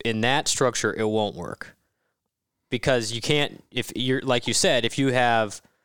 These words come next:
one person was in contact, then you have to shut everything down for two weeks. That doesn't work for the college football schedule. What I think would be more likely is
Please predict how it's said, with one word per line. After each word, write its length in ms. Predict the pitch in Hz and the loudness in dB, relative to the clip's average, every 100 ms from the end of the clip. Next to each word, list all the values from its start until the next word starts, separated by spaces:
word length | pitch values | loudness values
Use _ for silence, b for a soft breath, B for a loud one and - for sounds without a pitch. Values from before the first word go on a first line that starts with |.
| _ _ _ _ | _ _ _ _
one 300 | 117 127 135 | -2 0 2
person 420 | 139 131 - 123 | 0 0 0 0
was 180 | 117 113 | 0 0
in 80 | 117 | 0
contact, 800 | 113 113 117 117 107 104 - - - _ | 2 0 2 2 2 2 -2 -8 -10 _
then 160 | 113 110 | -2 0
you 80 | |
have 160 | 107 113 | 0 0
to 80 | - | -2
shut 220 | - 117 | 2 2
everything 200 | 110 110 | 2 2
down 200 | 110 110 | 2 0
for 100 | 101 | -4
two 160 | - 110 | -2 -2
weeks. 220 | 101 - - | 0 -4 0
That 180 | 127 135 | 0 2
doesn't 260 | 127 120 | 0 0
work 200 | 107 110 | 0 -2
for 260 | - 110 101 | -2 -2 0
the 80 | 98 | 0
college 300 | - 104 - | 0 0 0
football 280 | 107 95 90 | -4 -4 -4
schedule. 480 | - 107 - - - _ _ _ _ - | -2 -2 -4 -10 -12 _ _ _ _ -2
What 140 | 123 | 0
I 80 | 117 | 0
think 340 | - 165 170 | 0 -2 0
would 120 | 147 | 0
be 100 | 127 | 0
more 240 | 120 113 104 | 0 0 2
likely 680 | 104 139 139 113 98 98 101 | 2 2 2 0 2 0 0
is 440 | 107 101 90 | 0 0 -2